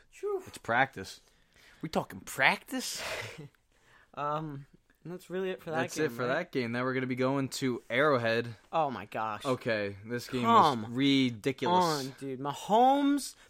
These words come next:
Speaker 1: Patrick Mahomes is unstoppable.
Speaker 2: Unstoppable.
Speaker 1: I am so happy.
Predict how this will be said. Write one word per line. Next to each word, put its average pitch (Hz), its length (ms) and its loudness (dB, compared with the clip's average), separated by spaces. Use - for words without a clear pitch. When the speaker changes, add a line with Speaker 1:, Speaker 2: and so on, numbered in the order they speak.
Speaker 1:
Patrick 285 480 2
Mahomes 220 680 0
is 190 440 2
unstoppable. 160 1300 4
Speaker 2:
Unstoppable. 104 1000 -4
Speaker 1:
I 226 240 10
am 196 200 2
so 208 240 6
happy. 208 440 4